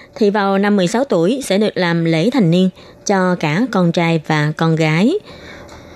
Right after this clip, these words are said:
Và căn cứ theo cuốn Đài Loan Tập quán Ký sự ghi lại, vào năm một nghìn chín trăm lẻ hai, Phủ Tổng đốc Đài Loan đã đưa ra phán quyết. Ở Đài Loan, cả nam và nữ đến năm mười sáu tuổi đều là thành niên.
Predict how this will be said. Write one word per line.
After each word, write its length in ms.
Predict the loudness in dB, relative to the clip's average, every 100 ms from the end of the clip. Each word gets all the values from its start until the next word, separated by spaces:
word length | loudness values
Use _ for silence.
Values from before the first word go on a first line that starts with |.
| -20 -20 -4
Và 240 | -2 0 0
căn 200 | 0 0
cứ 180 | 0
theo 360 | 2 2 2 0
cuốn 340 | 0 0 0 0
Đài 180 | 0
Loan 240 | 2 2 0
Tập 120 | 0
quán 220 | 0 0 0
Ký 120 | -2
sự 260 | 0 0
ghi 180 | 2 2
lại, 340 | 2 0 -2 -4 -10 -20 -20 -4
vào 120 | 0
năm 260 | 2 4 2
một 140 | 2
nghìn 260 | 2 2 2
chín 180 | 2 0
trăm 220 | 2 2
lẻ 140 | 2
hai, 300 | 2 2 0 -2 -8 -20 -20 -2
Phủ 160 | 0 2
Tổng 180 | 2
đốc 220 | 2 0 0
Đài 140 | 0
Loan 260 | 2 2 0 -6 -12 0
đã 300 | 2 2 2
đưa 120 | 2
ra 260 | 2 2 0
phán 220 | 2 2
quyết. 300 | 2 2 -2 -10 -20 -20 -20 -6
Ở 160 | -2
Đài 160 | 2 2
Loan, 220 | 2 0 -4 -20 -6
cả 240 | -2 0 0
nam 300 | 0 2 2
và 100 | 2
nữ 380 | 2 2 2 0 -8 -20 -20 -20 -2
đến 340 | 2 2 2
năm 240 | 2 2 2
mười 120 | 2
sáu 160 | 0 0
tuổi 380 | 2 2 0 -2
đều 180 | -2 0
là 220 | 2 0
thành 220 | 0 2
niên. 200 | 4 2